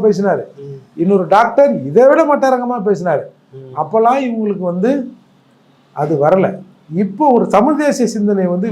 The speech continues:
Speaker 1: வெகுவா வந்திருக்குல்ல, இது ஒரு டிஸ்கஷனுக்கு உள்ளாகுதுல்ல.
Speaker 2: ம்.
Speaker 1: அதால தான் வந்து இதை வந்து முளையில கிள்ளணும். கஸ்தூரி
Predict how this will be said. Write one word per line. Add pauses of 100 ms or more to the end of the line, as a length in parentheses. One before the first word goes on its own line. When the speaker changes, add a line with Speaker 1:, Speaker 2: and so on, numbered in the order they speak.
Speaker 1:
வெகுவா (440)
வந்திருக்குல்ல, (540)
இது
ஒரு
டிஸ்கஷனுக்கு
உள்ளாகுதுல்ல. (320)
Speaker 2:
ம். (240)
Speaker 1:
அதால
தான்
வந்து (560)
இதை
வந்து (100)
முளையில (180)
கிள்ளணும். (520)
கஸ்தூரி